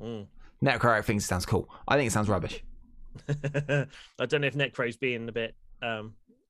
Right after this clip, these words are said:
Speaker 1: <laughs> whether he's being legit with that. Sunday Stunner, that sounds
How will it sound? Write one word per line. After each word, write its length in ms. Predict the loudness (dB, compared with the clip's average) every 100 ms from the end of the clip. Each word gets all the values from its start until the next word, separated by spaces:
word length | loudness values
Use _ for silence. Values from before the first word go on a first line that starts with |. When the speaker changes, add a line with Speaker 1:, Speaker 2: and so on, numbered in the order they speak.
| -18 -16 -6
Speaker 1:
<laughs> 920 | -2 -2 0 -2 -2 -20 -20 -20 -4
whether 240 | -2 2 0
he's 120 | 2
being 200 | 0 0
legit 300 | -2 0 -2
with 120 | -2
that. 200 | -4 -4
Sunday 240 | -4 -4 -4
Stunner, 300 | -6 -8 -8
that 200 | -10 -8
sounds 240 | -8